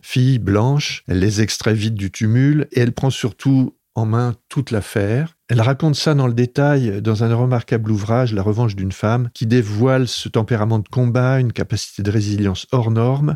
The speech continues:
Et puis, Dominique Loiseau n'est pas n'importe qui. Elle a fait des études supérieures en biologie, en sciences de l'alimentation. Elle a enseigné,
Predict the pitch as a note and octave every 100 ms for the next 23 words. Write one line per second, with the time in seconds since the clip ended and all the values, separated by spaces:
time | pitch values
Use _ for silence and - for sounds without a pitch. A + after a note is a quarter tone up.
0 | - G2+ D3 - - B2+ B2+ D3+ D3 C#3
1 | C3+ E3+ C#3 C3+ B2+ A#2 A#2 - A#2+ -
2 | C#3+ C3+ G#2+ F2 - F#2 G2 G#2 - -
3 | - - F#2 G2 F#2+ F2+ F#2 F#2+ G#2 A2
4 | B2 C#3+ C#3 A#2+ F#2+ - F#2+ F#2+ F2 G2+
5 | G#2+ A#2 B2 - C3 B2+ B2+ - - D#2+
6 | F2 G2+ C3+ C3 C#3 C#3